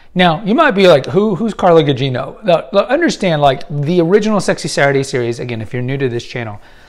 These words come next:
I know this episode's probably not being released on a Saturday, but when it was in, on podcast form, and you can find the first two hundred episodes still on Apple and Spotify, every Saturday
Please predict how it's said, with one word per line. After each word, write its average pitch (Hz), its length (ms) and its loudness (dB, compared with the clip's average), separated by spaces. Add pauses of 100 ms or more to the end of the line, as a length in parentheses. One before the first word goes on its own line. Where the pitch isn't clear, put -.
(260)
I 143 100 0
know 151 160 2
this 147 140 4
episode's 143 280 2
probably 135 200 0
not 127 160 -2
being 131 120 -4
released 127 280 -4
on 117 100 -6
a 117 40 -6
Saturday, 120 440 -6 (240)
but 147 120 0
when 147 120 2
it 151 60 0
was 156 180 0
in, 160 100 -4 (120)
on 151 100 -4
podcast 202 560 2
form, 131 160 -4
and 143 80 -4
you 160 60 -4
can 156 140 -6
find 160 200 0
the 143 60 -4
first 143 260 -4
two 147 60 -8
hundred 123 200 -4
episodes 120 360 -6
still 123 180 -8
on 113 80 -6
Apple 117 300 -6
and 117 100 -10
Spotify, 117 540 -6
every 143 180 -4
Saturday 131 720 -2